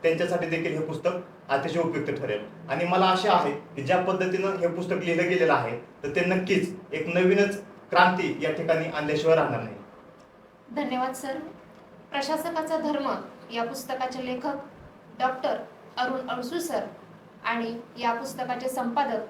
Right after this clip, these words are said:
Speaker 2: महाराष्ट्र प्रबोधिनी अकॅडमीचे संचालक प्राध्यापक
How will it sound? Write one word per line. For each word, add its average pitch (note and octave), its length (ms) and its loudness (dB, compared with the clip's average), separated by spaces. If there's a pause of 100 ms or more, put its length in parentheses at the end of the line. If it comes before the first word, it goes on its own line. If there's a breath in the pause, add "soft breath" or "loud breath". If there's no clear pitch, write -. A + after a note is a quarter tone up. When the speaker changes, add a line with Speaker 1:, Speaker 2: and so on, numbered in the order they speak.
(400)
Speaker 2:
महाराष्ट्र C#4 460 -2
प्रबोधिनी B3+ 440 0
अकॅडमीचे B3 560 -4
संचालक A#3+ 520 -2 (800)
प्राध्यापक B3+ 500 -2